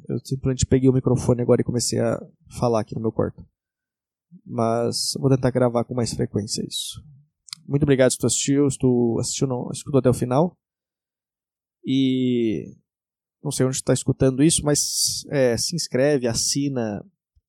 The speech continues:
é, sei lá, se-, não sei qual que é, são as, os verbos certos.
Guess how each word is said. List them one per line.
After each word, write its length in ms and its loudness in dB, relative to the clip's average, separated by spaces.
é, 280 -8
sei 180 -10
lá, 180 -6
se-, 260 -8
não 100 -20
sei 160 -6
qual 140 0
que 120 -2
é, 80 2
são 280 -6
as, 320 -6
os 260 -6
verbos 420 4
certos. 420 -2